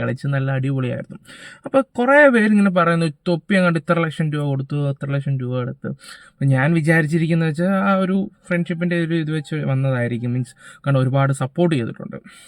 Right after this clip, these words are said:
അപ്പൊ ഇന്നലെ തൊപ്പിയുടെ ഒരു വീഡിയോ ഉണ്ട്. ഞാൻ എട്ട് ലക്ഷം രൂപയോളം കൊടുത്തിട്ടുണ്ട്. അഞ്ച്, അഞ്ച് പിന്നെ ചെലവും കാര്യങ്ങളെല്ലാം കൂടെ എട്ട് ലക്ഷം രൂപ എന്നിങ്ങനെ പറയുന്നത് കേട്ടു. ഞാൻ അത്ര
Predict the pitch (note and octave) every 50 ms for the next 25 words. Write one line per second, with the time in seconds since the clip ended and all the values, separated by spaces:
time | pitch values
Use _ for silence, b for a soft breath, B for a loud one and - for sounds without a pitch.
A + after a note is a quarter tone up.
0 | B B B G#3+ C4 B3+ A#3 A#3+ C4 C#4+ C#4 C4 B3+ - A3+ G3+ - - C4+ C4
1 | B3+ A#3 A3 F#3+ F3 F#3 G3+ A3+ A3+ A#3 D#3 B2 C#3 C3+ C3+ - - _ b b
2 | b b b b b b b b b _ - D3+ E3 F#3+ G3 G3 - - - D#3
3 | C#3 - F#3 F#3+ F#3+ - - G#3 G3+ F3+ F3+ E3+ E3+ E3 E3+ F3 E3 C#3+ D3 D3
4 | C#3 - D3 C#3+ C#3 C3+ C3 C3 C3 C#3 C3 D3 D#3 D#3+ D#3 E3 - C3+ C3 C3+
5 | C3+ C3+ C#3 C#3 C3+ C#3 C#3 C#3 - C#3 C3 C3+ C3+ C#3 C3+ C#3 C3+ C3 C3 C3+
6 | C3+ C3+ B2+ C3 C3+ C3 C3+ C#3 _ - D3 C#3 - - D#3+ D3+ D3 D3 D3 D3
7 | D3+ D#3+ F3 F#3+ G#3 G#3+ A3 G#3+ A3 B3 B3+ B3 F#3 C#3 C3 - - - B B
8 | B B B B B _ - C#4 C#4+ C#4+ - D4+ D4 C#4